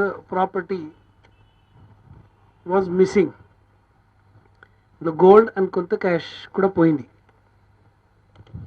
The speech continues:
తర్వాత ఇది మన సీసీఎస్ టీమ్, లోకల్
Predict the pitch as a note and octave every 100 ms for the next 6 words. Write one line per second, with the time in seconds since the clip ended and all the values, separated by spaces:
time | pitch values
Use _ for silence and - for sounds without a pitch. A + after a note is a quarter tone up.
0 | - - - - F3+ A3+ A#3+ A#3+ A3 G3
1 | G3+ G3+ F#3+ F#3+ - - - G3 F#3+ A3
2 | G3 - G3+ G3 G3+ - _ _ _ _
3 | - E3+ E3+ F#3+